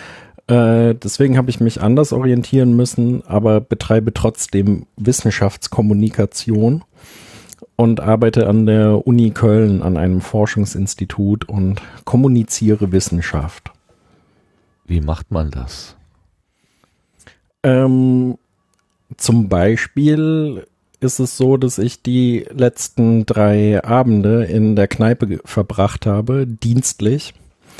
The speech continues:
Speaker 2: Das ist ja
Speaker 1: Und
Speaker 2: furchtbar, das ist ja schreckliche Bedingungen.
Speaker 1: <laughs> Ja, es ist, es ist fürchterlich.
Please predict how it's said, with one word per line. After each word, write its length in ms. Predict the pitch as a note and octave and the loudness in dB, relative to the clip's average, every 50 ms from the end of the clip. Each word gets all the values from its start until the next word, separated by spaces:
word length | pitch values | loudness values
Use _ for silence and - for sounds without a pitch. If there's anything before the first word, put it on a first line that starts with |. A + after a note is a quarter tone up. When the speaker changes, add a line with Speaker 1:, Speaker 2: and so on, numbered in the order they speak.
| - - - - - - - _ _ _ _ | -20 -20 -20 -20 -20 -20 -20 _ _ _ _
Speaker 2:
Das 160 | - G#2+ - | -2 -2 0
ist 40 | - | 0
ja 60 | A#2 G2+ | 0 2
Speaker 1:
Und 140 | - C3 B2+ | 2 4 4
Speaker 2:
furchtbar, 340 | D3+ C#3+ B2+ B2+ B2+ G2 F2 | 4 2 2 2 2 2 0
das 100 | D#2+ - | 0 0
ist 40 | - | -2
ja 80 | A2 F#2+ | -2 -2
schreckliche 480 | - - A2+ C3 D3+ - - - - F#2 | 0 0 -2 0 0 0 0 2 2 2
Bedingungen. 640 | - B2 - B2+ C#3+ C#3+ A#2 F#2+ E2+ D#2+ D#2 D#2 D2+ - | 2 2 2 0 0 0 2 0 0 0 -2 -4 -6 -8
Speaker 1:
<laughs> 60 | - - - - - - - - - - - - - - - - | -12 -12 -12 -12 -12 -12 -18 -20 -18 -14 -12 -12 -12 -14 -12 -6
Ja, 180 | - A#2 B2+ A#2 | 0 0 0 0
es 300 | - - G#2 G#2+ - - | 0 -2 -6 -6 -4 -2
ist, 300 | A#2 A2+ - - - - | -2 -4 -4 -6 -8 -10
es 340 | - - A#2 G#2 - - F#2+ | -8 -4 -4 -4 -4 -4 -8
ist 260 | F#2 F2 - - - | -8 -8 -8 -10 -8
fürchterlich. 720 | - - F2+ E2+ - - E2+ E2+ E2+ D#2 D2+ F#2 - - | -4 -2 0 0 0 -2 -4 -4 -4 -4 -6 -6 -8 -12